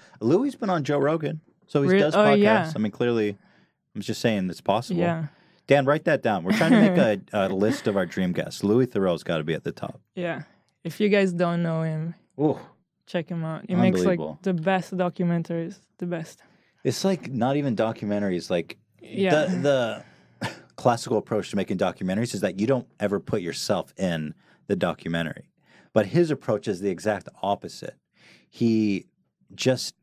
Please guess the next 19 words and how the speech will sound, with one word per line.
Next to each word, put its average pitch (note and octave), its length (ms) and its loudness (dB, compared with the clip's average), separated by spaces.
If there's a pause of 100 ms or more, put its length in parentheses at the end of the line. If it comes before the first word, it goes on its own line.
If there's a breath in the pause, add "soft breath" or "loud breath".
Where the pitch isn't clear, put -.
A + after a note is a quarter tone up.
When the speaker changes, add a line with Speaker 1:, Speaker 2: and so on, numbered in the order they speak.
(220)
Speaker 1:
his - 260 -4
personality A#2+ 720 0
is F#2+ 120 -2
like F#2+ 140 -4
an D#2+ 160 -6
empty G#2+ 520 -2 (160)
slate. F#2 580 -4 (920 soft breath)
And G#2 120 0
he's F#2 140 -2
got G#2+ 220 0
this G#2 140 -2
super C3+ 460 -2
coy G#2+ 800 0 (540 soft breath)
and, G2 160 0
like, F#2 240 -2
manipulative, F#2 1160 0
I F#2 100 -6
wanna E2+ 220 0
say, E2 380 -2